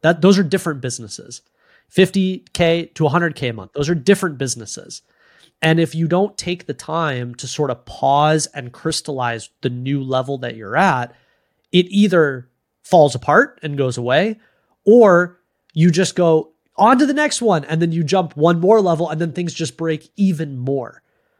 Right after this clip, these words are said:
Like, that was, es-, especially in hindsight, that was the biggest mistake I made with my ghostwriting business. We went from ten or twenty K a month to two hundred K a month in, like, eleven months.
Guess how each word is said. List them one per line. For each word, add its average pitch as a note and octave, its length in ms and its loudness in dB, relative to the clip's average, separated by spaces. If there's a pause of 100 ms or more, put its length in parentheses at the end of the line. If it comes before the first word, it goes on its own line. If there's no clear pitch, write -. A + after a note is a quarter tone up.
(120)
Like, C#3 140 2
that F#3+ 180 6
was, G3+ 180 4 (520)
es-, D#3+ 240 2
especially F#3+ 480 2
in C#3 60 -2
hindsight, D#3 480 -6
that D3 60 -4
was E3+ 120 0
the D3+ 80 -4
biggest F3+ 400 -4
mistake E3+ 320 -6
I C#3 60 -2
made C3 180 -10
with B2+ 120 -16
my A#2+ 220 -10 (100)
ghostwriting C#3+ 460 -2
business. G#2+ 320 -16
We C#3 80 -4
went E3+ 240 -2
from C3 400 -6 (240)
ten F#3 180 2
or G#3 100 8
twenty F3 300 -2
K F#3+ 200 -6
a G3+ 80 -4
month G#3+ 400 -8 (520)
to C#3+ 440 2
two G3+ 300 2
hundred D3 380 -2
K B2+ 200 -6
a A2 60 -10
month G#2+ 440 -14 (920)
in, E3 260 4
like, C3+ 400 -4 (580)
eleven D#3+ 480 4
months. B2 540 -8